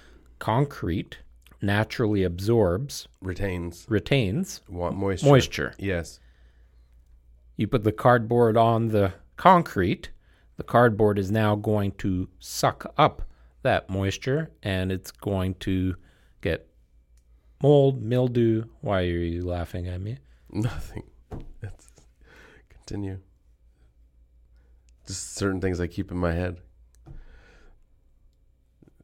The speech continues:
Speaker 2: It's fine. Let's move on to the next one. Uh, contact utility companies. Oh, no, no, no. Sorry, I skipped one. Contact a cleaning company.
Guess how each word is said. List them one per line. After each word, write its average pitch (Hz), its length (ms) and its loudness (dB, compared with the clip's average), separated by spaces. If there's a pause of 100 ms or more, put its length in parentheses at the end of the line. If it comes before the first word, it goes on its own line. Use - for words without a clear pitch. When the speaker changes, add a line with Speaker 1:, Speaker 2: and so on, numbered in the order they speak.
Speaker 2:
It's - 200 -20
fine. 92 300 -2
Let's 95 180 -4
move 113 180 0
on 104 120 4
to 98 60 0
the 95 60 2
next 90 240 -2
one. 82 200 -6 (840)
Uh, 104 320 10
contact 117 520 4
utility 98 580 -2
companies. 73 680 -6
Oh, 143 80 4
no, 190 140 8
no, 135 240 4
no. 82 80 0
Sorry, 90 180 0
I 80 40 0
skipped - 320 -6
one. 73 140 -6
Contact 92 400 -4
a - 40 -10
cleaning 110 440 -4
company. 80 460 -8